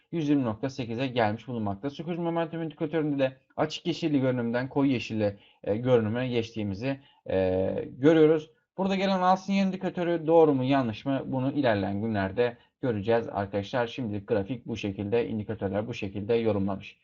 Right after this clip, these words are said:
Videoyu beğenmeyi, kanala abone olmayı unutmayın. Yüz elli nokta altı, e, seviyesine kadar gelmiş bulunmakta. Arkadaşlar şöyle Perşembe günü sabah saatlerine bakalım. Baktığımızda, e, birazcık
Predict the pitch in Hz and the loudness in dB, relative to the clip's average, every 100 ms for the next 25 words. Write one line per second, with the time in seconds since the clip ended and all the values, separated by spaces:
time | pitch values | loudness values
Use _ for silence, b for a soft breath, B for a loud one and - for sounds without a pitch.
0 | _ - 202 208 196 185 175 175 160 185 | _ -6 -2 0 4 4 4 2 0 4
1 | 165 151 135 131 131 135 113 - - 110 | 6 6 4 2 2 2 0 -4 -10 -10
2 | 131 170 170 160 160 120 - 147 151 - | -6 2 2 2 2 2 2 4 4 4
3 | 113 117 117 - 147 - 113 110 107 104 | 4 4 2 0 0 0 -4 -2 -2 -4
4 | 101 - 139 110 98 101 98 113 123 131 | -6 0 2 2 0 -6 -2 0 2 2
5 | 127 110 101 98 135 143 139 135 - 143 | 4 4 2 -4 -4 2 2 2 2 2
6 | 143 b b b 147 160 180 170 170 - | 2 b b b 2 4 4 4 2 4
7 | 170 160 156 156 - 156 151 143 135 123 | 4 4 4 2 2 0 2 2 0 0
8 | 123 120 120 120 127 - 131 131 123 131 | 0 2 2 2 0 0 -2 0 0 0
9 | 131 139 135 b b b b _ - 165 | 0 0 -4 b b b b _ 2 2
10 | 165 196 190 190 180 180 175 156 127 139 | 2 -2 0 0 6 8 8 6 4 4
11 | 139 135 135 - 170 151 151 | 4 2 2 6 6 6 2